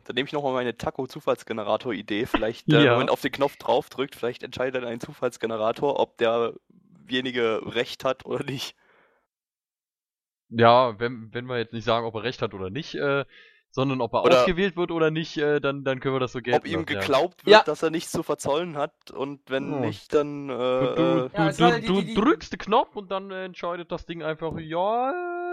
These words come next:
Speaker 2: der wird trotzdem einfach mal überprüft.
Speaker 3: Äh, random, random
Speaker 1: Ah.
Speaker 3: Algorithmus
Speaker 2: Total
Speaker 3: wahrscheinlich.
Speaker 2: randomized, ja.
Speaker 3: Ja, random Algorithmus, bam, lass mal Leute reinholen.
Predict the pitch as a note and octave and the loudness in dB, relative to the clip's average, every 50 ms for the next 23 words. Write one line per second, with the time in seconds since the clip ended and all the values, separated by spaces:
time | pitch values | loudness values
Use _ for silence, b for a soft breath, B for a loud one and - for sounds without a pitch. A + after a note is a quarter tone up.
0 | F4 - - G3 G3 G3 F#3+ F#3+ F#3+ F#3 F3+ E3+ E3+ F3 - - C3 A#2 - - | -6 -2 0 2 2 2 2 2 0 -2 -4 -6 -6 -8 -6 -2 -4 -4 -2 -4
1 | A#2 G2+ F#2 F#2+ - G2+ F#2 F#2 F2+ D#2+ E2 E2 - - - F2+ E2 - - C#3+ | -8 -6 -6 -6 -6 -8 -8 -8 -10 -10 -12 -14 -16 -16 -16 -16 -16 -12 -8 -6
2 | D3+ D#3 D#3+ G3+ G#3+ A#3 A#3 A3+ G#3+ G3 G3 A3+ C3 C3 B2 A#2+ A2 G2+ D3 G3+ | -4 0 2 2 2 2 0 -6 -6 -2 4 10 12 12 12 12 10 6 2 -2
3 | G#3 - D#3 D#3 - - F#3+ G3+ G3 F#3+ F3 E3+ D#3+ D3+ C#3+ - A2 A2 G#2 G2 | -2 0 0 2 4 4 4 4 4 2 2 0 0 0 0 0 -2 -2 -2 -4
4 | G2+ G2 - - - - - - - A2+ A2+ A2 - - D3+ D3 C#3+ C#3 D#3+ F#3 | -6 -8 -10 -14 -20 -20 -20 -16 -12 -12 -10 -10 -10 -6 -4 -4 -2 0 0 0
5 | G3+ G3+ G3+ G3 F#3+ F#3 F3+ F3+ F#3+ F#3+ G3 F#3 F#3 F3+ - F3 E3+ E3+ E3 D3 | 0 0 0 0 -2 -2 -2 -6 -8 -8 -6 -6 -6 -6 -2 -2 0 0 0 0
6 | D3 D3+ - E3 D3+ D#3 D#3 D3+ D3+ B2+ B2 B2 B2 B2 A#2+ A#2 A2+ A2+ A#2+ | -2 -4 -4 -4 -4 -4 -4 -4 -4 -2 -4 -4 -4 -4 -6 -8 -8 -10 -12